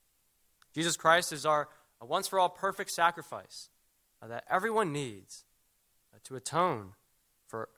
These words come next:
their sins before a holy God. We are completely unable to provide this on our own,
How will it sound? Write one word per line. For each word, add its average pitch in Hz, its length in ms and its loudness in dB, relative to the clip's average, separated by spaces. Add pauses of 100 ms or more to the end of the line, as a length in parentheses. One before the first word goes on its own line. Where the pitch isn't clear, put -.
their 135 140 -6
sins 156 380 -2
before 110 520 -10 (420)
a 110 40 -20
holy 131 260 -6
God. 117 380 -6 (1300)
We 123 180 -6
are 127 260 2 (380)
completely 165 380 -8
unable 135 460 -6
to 110 300 -14 (140)
provide 131 360 2
this 143 180 -2
on 135 120 0
our 110 140 -4
own, 139 300 -6